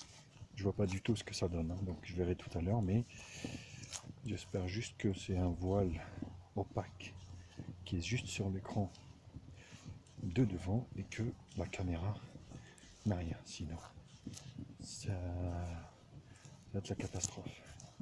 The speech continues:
Oh, putain, je suis en train de faire de la muscu avec mon, mon bras là, parce que, oh, c'est lourd, hein, de tenir comme ça une huit pouces, bras levé comme ça, franchement. Écoutez, dites-moi ce que vous en pensez, vous,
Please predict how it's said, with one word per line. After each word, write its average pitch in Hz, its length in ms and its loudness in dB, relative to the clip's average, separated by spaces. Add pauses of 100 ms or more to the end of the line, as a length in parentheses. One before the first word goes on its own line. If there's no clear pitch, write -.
(140)
Oh, - 20 -6 (420)
putain, - 200 -12 (140)
je - 60 -6
suis - 140 0
en 90 60 2
train 104 180 4
de 92 60 0
faire 98 160 4
de 87 60 4
la 87 100 6
muscu 90 340 6
avec 87 280 4
mon, 87 200 4 (840)
mon 98 160 12
bras 98 280 8
là, 95 140 6 (220)
parce - 160 -8
que, - 100 -2 (1040)
oh, 98 140 0
c'est - 180 2
lourd, 107 240 6
hein, 92 180 -4
de 98 80 2
tenir 110 360 4
comme 104 160 4
ça - 160 4
une 101 180 10
huit 120 100 8
pouces, - 440 0 (1200)
bras 98 200 4
levé 104 200 6
comme 95 180 2
ça, 139 280 6
franchement. 113 680 2 (1200)
Écoutez, 117 360 6
dites-moi 123 360 8
ce - 80 0
que - 100 2
vous 98 180 8
en 92 80 10
pensez, - 340 4
vous, 127 260 6